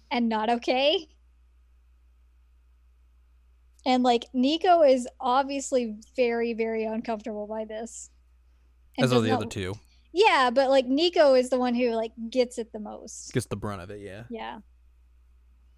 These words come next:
Speaker 1: Like, even when they're at the, like, fast food McDonald's restaurant or whatever it is.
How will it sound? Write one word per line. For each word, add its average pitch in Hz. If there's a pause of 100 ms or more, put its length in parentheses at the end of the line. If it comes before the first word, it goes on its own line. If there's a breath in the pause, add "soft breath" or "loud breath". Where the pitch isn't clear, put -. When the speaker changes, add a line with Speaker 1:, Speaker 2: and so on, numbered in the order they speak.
(760)
Speaker 1:
Like, 254
even 302
when 277
they're 247
at 247
the, 240
like, 226
fast 240
food 233
McDonald's 226
restaurant 233
or 226
whatever 226
it 233
is. -